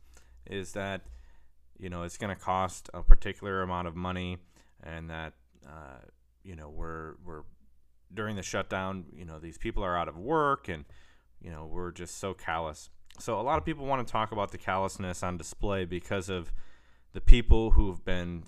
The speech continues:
furloughed because of the shutdown, now that it's over, you know, but they're, they're done with that. But they'll bring it up again the next shutdown. But, you know, I don't remember any, uh, of these people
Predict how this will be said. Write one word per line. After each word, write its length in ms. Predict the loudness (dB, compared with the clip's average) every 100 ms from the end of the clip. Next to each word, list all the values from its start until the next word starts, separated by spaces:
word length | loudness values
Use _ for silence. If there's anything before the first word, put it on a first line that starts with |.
| 2
furloughed 580 | 4 4 2 0 -2 -8 -14 -18 -20 -20 -20 -12
because 320 | -6 -4 -4
of 80 | -4
the 80 | -4
shutdown, 580 | -2 -2 -2 -6 -6 -6
now 180 | -2 -2
that 140 | -2
it's 160 | -6 -4
over, 380 | -4 -4 -6 -6 -6 -12 -20 -16
you 100 | -10
know, 160 | -10 -8
but 260 | -8 -8 -12 -20 -20 -20 -20 -20 -18
they're, 200 | -14 -14 -12
they're 260 | -10 -10 -12 -16 -14
done 220 | -8 -8 -8
with 120 | -4
that. 260 | -4 -2 2
But 240 | 2 0 -18 -20 -20 -12 -6
they'll 100 | -2
bring 220 | -2 -2
it 80 | -4
up 160 | -4
again 240 | -4 -6 -8
the 100 | -10
next 220 | -12 -10
shutdown. 380 | -10 -10 -12 -14 -18 -20 -18 -6
But, 200 | -2 -2 -4 -12 -12 -14 -20 -16 -8
you 100 | -6
know, 100 | 0
I 100 | 2
don't 160 | 2 0
remember 400 | 0 2 4 2
any, 260 | 2 0
uh, 260 | 0 0 -2
of 200 | -6 -4
these 180 | -4 -2
people 420 | 0 2 2